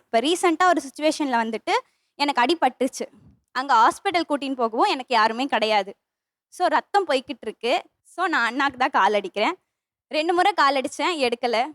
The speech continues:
மூணாவது முறை கால் அடிச்சேன், "இடா பாப்பா, ஒரு மீட்டிங்ல இருக்கேன்" அப்படின்னு வச்சுட்டாரு.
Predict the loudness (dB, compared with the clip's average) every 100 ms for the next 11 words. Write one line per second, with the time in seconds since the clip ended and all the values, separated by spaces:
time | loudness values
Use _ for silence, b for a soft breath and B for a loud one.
0 | -16 -12 -4 2 2 2 0 2 0 0
1 | -6 -8 -8 -10 _ -8 0 2 2 2
2 | 2 0 0 -2 -2 0 0 0 -2 -2
3 | -6 -6 -6 -2 -2